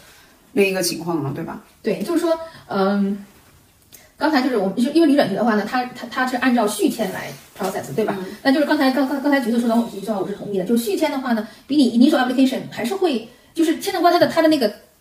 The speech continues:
Speaker 2: 他那个头，那弦儿都不是绷那么紧，因为他，对吧？你已经做过 evaluation，你，对吧？就是续签的话会容易一些，但是，但是如果旅转学的话呢，其实你只是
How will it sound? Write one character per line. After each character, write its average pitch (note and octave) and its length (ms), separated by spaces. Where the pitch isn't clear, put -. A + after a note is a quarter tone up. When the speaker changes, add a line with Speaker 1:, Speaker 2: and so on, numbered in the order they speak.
Speaker 2:
他 D4 120
那 E4 100
个 B3 80
头， - 180
那 C4+ 100
弦 A3+ 200
儿 B3 80
都 C4+ 60
不 A#3+ 120
是 - 60
绷 B3 140
那 B3+ 80
么 G#3 60
紧， F#3+ 180
因 D4 100
为 - 20
他， D#4 120
对 D4 160
吧？ B3+ 140
你 C4 60
已 D4 40
经 B3+ 140
做 E4 80
过 A#3 100
evaluation， G#3 520
你， F#3+ 100
对 G#3+ 100
吧？ G3 140
就 E4 100
是 C4 240
续 - 180
签 E4 140
的 C#4 80
话 A3+ 200
会 C4 120
容 A3 180
易 A3 60
一 G3 40
些， F3+ 220
但 C4+ 260
是， - 300
但 D#4+ 180
是 A#3 80
如 F#4 100
果 F#4+ 80
旅 C#4 100
转 F4+ 120
学 - 120
的 B3 80
话 C4+ 100
呢， A3+ 80
其 D4+ 140
实 E4 80
你 C#4+ 180
只 A#3 160
是 A3 260